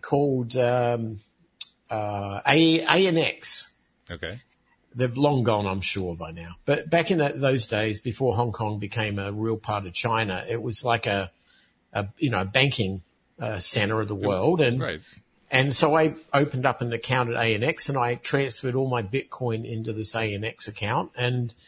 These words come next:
Speaker 1: they had this, they gave him a debit card. And I said, "Here you go. Here's a debit card. Go to your local A T M and see if you can withdraw what
Speaker 2: Sure.
Speaker 1: I pay you."
Speaker 2: Mm-hmm.
Speaker 1: And it worked.
Speaker 2: Ah.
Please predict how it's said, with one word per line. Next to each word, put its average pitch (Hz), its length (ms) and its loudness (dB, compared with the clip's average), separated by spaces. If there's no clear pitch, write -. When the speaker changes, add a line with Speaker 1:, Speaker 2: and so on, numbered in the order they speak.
Speaker 1:
they 127 120 6
had 135 160 6
this, 123 200 2
they 123 140 2
gave 131 340 2
him 123 160 0
a 110 240 -2
debit 131 300 2
card. 120 320 -4
And 113 160 -2
I 120 60 0
said, 117 220 -2
"Here 131 120 2
you 131 120 -2
go. 120 320 2
Here's 131 220 -2
a 135 40 -4
debit 131 300 2
card. 110 300 -2
Go 139 120 2
to 139 80 -4
your 131 140 -4
local 123 300 -2
A 120 100 2
T 120 180 -4
M 110 140 -4
and 113 100 -6
see 113 180 -2
if 107 120 -4
you 117 100 -14
can 123 140 -10
withdraw 113 600 0
what 117 80 0
Speaker 2:
Sure. 117 60 2
Speaker 1:
I 110 120 0
pay 180 120 6
you." 101 220 0
Speaker 2:
Mm-hmm. 104 200 -8
Speaker 1:
And 123 160 -4
it - 140 -8
worked. 220 600 0
Speaker 2:
Ah. 78 540 -8